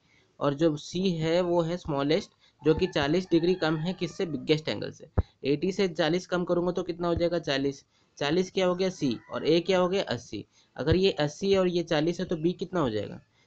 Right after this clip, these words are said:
अस्सी और चालीस एक सौ बीस हुआ तो B हो जाएगा साठ। आपको क्या पूछा है, तो find the third angle, angle B पूछा है, तो साठ हो जाएगा। इसको आप लोग orally आराम से कर सकते हैं। A equal to अस्सी दिए है, C equal to चालीस, चालीस कम हुआ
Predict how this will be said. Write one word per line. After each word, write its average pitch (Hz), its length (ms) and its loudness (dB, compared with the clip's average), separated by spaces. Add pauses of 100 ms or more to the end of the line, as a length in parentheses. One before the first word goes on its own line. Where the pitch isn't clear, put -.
(220)
अस्सी 139 300 -2
और 180 80 2
चालीस 175 320 0
एक 180 120 -4
सौ 180 100 -6
बीस 185 260 0
हुआ 196 180 2
तो - 120 -6
B 151 160 4
हो 139 140 0
जाएगा 107 260 -2
साठ। 147 340 -4 (320)
आपको 147 240 -2
क्या 185 180 -2
पूछा 147 300 -4
है, 110 100 -6
तो 131 80 -6
find 165 320 0
the 165 80 0
third 165 240 0
angle, 160 320 2
angle 143 340 -2
B 170 180 2
पूछा 127 240 -8
है, 127 60 -20 (300)
तो 151 80 -4
साठ 185 260 -2
हो 180 60 -4
जाएगा। 139 320 0 (380)
इसको - 220 -4
आप 170 140 4
लोग 170 160 0
orally 139 300 0
आराम 135 200 -2
से 160 140 -8
कर 156 120 -4
सकते 156 300 -8
हैं। 175 100 -6
A 160 300 2
equal 165 280 2
to 156 140 -2
अस्सी 151 280 -4
दिए 156 260 2
है, 151 140 -4 (380)
C 165 200 2
equal 170 420 2
to 175 80 2
चालीस, 151 440 0 (200)
चालीस 131 300 0
कम 156 180 0
हुआ 170 260 0